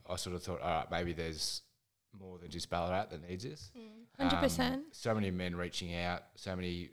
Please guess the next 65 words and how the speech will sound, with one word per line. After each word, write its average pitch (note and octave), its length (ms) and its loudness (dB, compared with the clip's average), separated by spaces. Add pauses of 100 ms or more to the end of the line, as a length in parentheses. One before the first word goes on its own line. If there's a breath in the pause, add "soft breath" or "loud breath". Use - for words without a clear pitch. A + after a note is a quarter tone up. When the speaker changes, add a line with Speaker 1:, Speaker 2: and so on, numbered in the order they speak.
Speaker 1:
you F#2 60 -12
know, E2 120 -2
partners F2 520 0
of F2 60 -4
men E2+ 180 -2
reaching E2 300 -4
out D#2 80 -4
and B1+ 80 -8
saying, E2 220 -4
"Hey, E2 180 2
my D#2 120 -2
boyfriend D#2 400 -6
really E2 200 -4
needs F2 260 -4
this, F#2 200 -6
or E2 40 -10
my C#2+ 80 -8
husband F2+ 320 -2
really F2+ 180 0
needs F2+ 280 -2
this." F#2 200 -4
Speaker 2:
And B3 140 10
that's A#3+ 200 10
what C#4+ 100 12
I C#4 100 12
think B3 200 10
we're A3+ 120 10
gonna A3+ 200 10
speak A3 300 6
about G#3+ 220 8
a G#3 40 6
lot G3+ 220 4
today, F#3+ 340 6
'cause, A3 220 4
like, G#3+ 220 4
as, G3 260 8 (380)
as G3 380 10 (140)
women, G3+ 320 6
obviously, G3 680 6 (380)
it's A3 460 2
hard G3+ 400 6
if A3 140 2
s-, - 180 2
a, A#3+ 280 4
a G#3+ 80 10
male G#3 300 8
in G3+ 100 4
our G3 140 6
life G3 260 4
is G3 120 2
going G#3 260 6
through G#3+ 220 4
something, G#3+ 400 4
and G3+ 420 2 (160)
I, E3 200 4 (240)
I G3 100 8
guess F#3+ 260 4
you G3+ 60 0
can G3 100 6
give G3+ 160 2
us F#3+ 120 2
some G#3 180 4
tips - 320 -2
on G3 140 4
how F#3+ 460 4